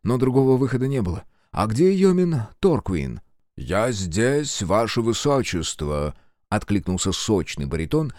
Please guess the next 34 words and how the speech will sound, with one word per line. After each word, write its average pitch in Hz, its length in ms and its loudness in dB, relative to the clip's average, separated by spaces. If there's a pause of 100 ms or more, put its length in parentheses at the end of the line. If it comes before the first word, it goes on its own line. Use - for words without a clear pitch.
(120)
откуда-то 170 540 0
из-за 98 240 0
спины 104 320 0
лорда 92 340 0
Дарси. 73 440 -8 (280)
Его 95 200 -2
светлость 104 460 -2
обернулся. 101 560 -2 (340)
Маг 185 260 0
подмастерья 143 640 2
в 110 60 0
рабочей 101 400 0
одежде 123 420 0
ростом 123 480 0
был 104 200 2
не 104 120 0
выше 82 300 -4
пяти 71 220 -8
футов 73 400 -6
двух 71 240 -10
дюймов 117 400 -6 (200)
и - 80 0
отличался 131 540 0
атлетическим 135 720 -4
сложением. 57 640 -6 (320)
Его 131 180 4
нельзя 165 320 2
было 117 180 2
назвать 120 340 -2
карликом, 101 600 0
просто 180 420 -2
человеком 101 600 -2
невысокого 78 560 -4
роста. 62 340 -10